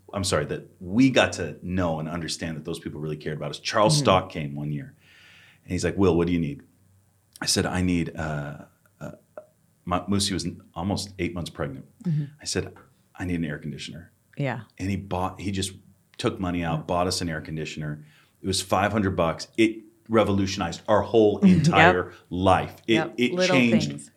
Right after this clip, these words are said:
Speaker 1: everything, that
Speaker 2: Mm-hmm.
Speaker 1: small thing. So, so just, uh, if I would just ask, you know, like, we get to sit back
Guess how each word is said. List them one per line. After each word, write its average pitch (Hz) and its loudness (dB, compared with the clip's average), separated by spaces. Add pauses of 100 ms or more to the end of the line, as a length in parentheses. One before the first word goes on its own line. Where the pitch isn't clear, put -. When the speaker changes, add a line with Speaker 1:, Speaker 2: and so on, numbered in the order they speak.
Speaker 1:
everything, 90 2
that 98 0
Speaker 2:
Mm-hmm. - -2
Speaker 1:
small 95 2
thing. 82 -2
So, 78 -4 (520)
so - 2
just, 127 0
uh, 123 2
if 113 4 (260)
I 143 4
would 120 6
just 104 0
ask, 95 0
you 104 2
know, 98 4
like, 85 0 (160)
we 123 4
get 120 2
to 104 0
sit 87 0
back 92 2